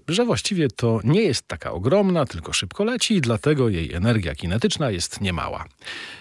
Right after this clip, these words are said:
W najbliższym czasie takich gości z kosmosu będzie sporo, jak donosi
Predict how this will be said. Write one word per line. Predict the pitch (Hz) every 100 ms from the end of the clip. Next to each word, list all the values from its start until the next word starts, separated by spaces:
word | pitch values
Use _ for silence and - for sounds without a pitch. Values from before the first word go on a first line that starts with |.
| - -
W | 90
najbliższym | 90 87 92 110
czasie | 110 156 127
takich | 98 - 90 92
gości | 156 135 104
z | -
kosmosu | - - 170 -
będzie | 113 101
sporo, | 107 - 127 71 - -
jak | 78 82
donosi | 87 101 - 90